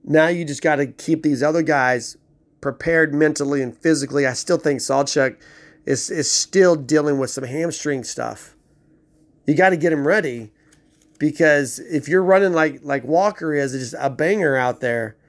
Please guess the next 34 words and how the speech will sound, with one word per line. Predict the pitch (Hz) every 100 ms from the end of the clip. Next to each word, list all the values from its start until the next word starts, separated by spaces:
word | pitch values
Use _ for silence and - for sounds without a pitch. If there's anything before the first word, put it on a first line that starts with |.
| _ _ _ _ _ _ _ -
you | 151
get | 180 226
nicked | 240 190
up. | 254 - - _ _ _ _ _ _ _ _ _ _ _ _ _ _ - - -
Um, | 143 143 135 135 - _ -
so | 208
anyway, | 196 147 - _ _
so, | - - 208 185 185 - -
so | - 208 185
that | 202
was | 226 156
the |
second | 151 170 147 139
thing, | 135 131
you | 143
know, | 135 139
how | 127 165
deep | 147 156 156
will, | 147
uh, | 139 147 143
the | 139
running | 139 160
back | 151 139
rotation | 147 139 139 -
go? | 131 160 165 - - - -
It | 185
went | 196 196
exactly | 156 147 165 151
what | 156 147 143
we | 139
thought | 143 135
it | 127
would, | 117 110
four, | - 175 170 160